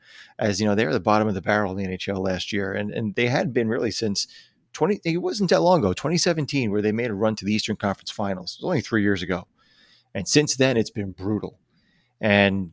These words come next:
their uniforms, um, are going back to something that's a little, something that we could all relate to and say, "Hey, that was what, that was the Ottawa Senators that we, that we knew." So what do you think about Ottawa going back to that, that logo?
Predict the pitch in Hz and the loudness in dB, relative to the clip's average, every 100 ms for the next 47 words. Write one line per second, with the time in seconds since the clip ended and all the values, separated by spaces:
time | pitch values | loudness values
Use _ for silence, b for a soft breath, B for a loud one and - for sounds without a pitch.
0 | - 110 101 92 131 147 - 139 139 131 | -4 2 2 2 2 0 0 0 0 0
1 | - 107 101 98 92 90 98 90 107 113 | 0 2 2 0 -4 -8 -8 -2 0 2
2 | 110 113 110 - 104 92 120 110 104 104 | 2 2 0 -2 -4 -2 -2 0 0 0
3 | - 101 117 113 - b b b b b | -2 -2 -2 -4 -10 b b b b b
4 | _ - - 120 - 208 175 120 95 101 | _ -20 -8 -2 2 2 4 4 2 -12
5 | 107 127 131 110 110 98 98 107 107 - | -4 -2 2 4 4 2 0 2 2 0
6 | 107 95 90 101 92 107 87 b - 107 | 0 -2 0 -2 0 -2 -2 b -2 2
7 | 127 127 110 110 147 160 110 113 101 90 | 2 2 0 0 0 -2 0 2 2 0
8 | 117 101 90 87 92 98 92 90 107 - | 0 0 -2 -4 -2 -2 -2 -2 -2 -2
9 | 101 107 98 98 90 82 B B - 120 | 0 0 2 2 0 -2 B B -2 0
10 | 107 202 240 - 214 156 139 113 107 127 | 2 2 0 -4 -4 2 2 4 0 0
11 | 104 113 104 92 107 101 - 101 101 - | -4 -6 -8 -4 -4 -4 -10 -8 -8 -10
12 | _ 110 101 101 95 95 98 | _ -4 -2 -2 -4 -6 -6